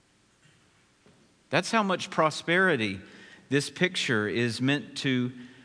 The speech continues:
uh, communicate to us. What a blessing. I mean, his father's words are,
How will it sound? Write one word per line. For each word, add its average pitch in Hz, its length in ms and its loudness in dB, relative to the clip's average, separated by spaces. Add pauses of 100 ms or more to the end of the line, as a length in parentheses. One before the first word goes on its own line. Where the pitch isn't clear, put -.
(280)
uh, 110 280 -2 (160)
communicate 127 680 0
to 90 160 -6
us. - 440 -10 (680)
What 165 140 0
a 247 60 2
blessing. 131 500 -2
I 117 40 2
mean, 143 180 4
his 143 220 0
father's 180 440 0
words 156 440 -2
are, 107 460 -2